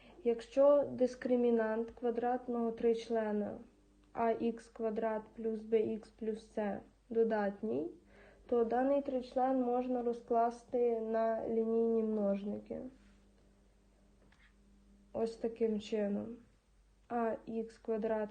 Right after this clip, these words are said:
плюс б ікс плюс c дорівнює а помножити на х мінус ікс перше і помножити на х мінус ікс друге, де ікс перше і ікс друге — це корені нашого квадратного тричлена.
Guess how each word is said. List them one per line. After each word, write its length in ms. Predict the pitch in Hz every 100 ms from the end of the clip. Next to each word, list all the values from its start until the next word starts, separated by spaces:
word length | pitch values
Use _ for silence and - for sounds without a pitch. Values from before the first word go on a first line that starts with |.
| -
плюс 220 | 233 220 208
б 180 | 214
ікс 280 | 208 214 208
плюс 440 | - 214 208 - -
c 120 | 254 311 -
дорівнює 840 | 233 233 226 226 214 208 208 202
а 260 | - 254 302 - -
помножити 800 | - 226 226 220 214 214 214 220
на 120 | 214
х 500 | 214 233 226 226 -
мінус 520 | 226 226 226 208 208 -
ікс 260 | 226 - -
перше 500 | 247 262 262 - 339 359 - - - _ _
і 80 | 240
помножити 760 | 247 240 247 269 269 269 254
на 300 | 233 226 220 -
х 340 | 240 240 -
мінус 360 | 233 226 220 220
ікс 180 | 226 214
друге, 420 | 208 208 196 196
де 140 | 214
ікс 260 | - 226 -
перше 440 | - 240 233 -
і 260 | - 233 220
ікс 140 | 208
друге — 400 | 214 240 254 254 240 -
це 440 | 226 220 220 214 - - - -
корені 560 | 240 226 220 226 254 - - _ _ _ _
нашого 500 | 226 226 220 233 233
квадратного 720 | 226 220 220 214 214 233 226
тричлена. 640 | 220 - - 208 190 196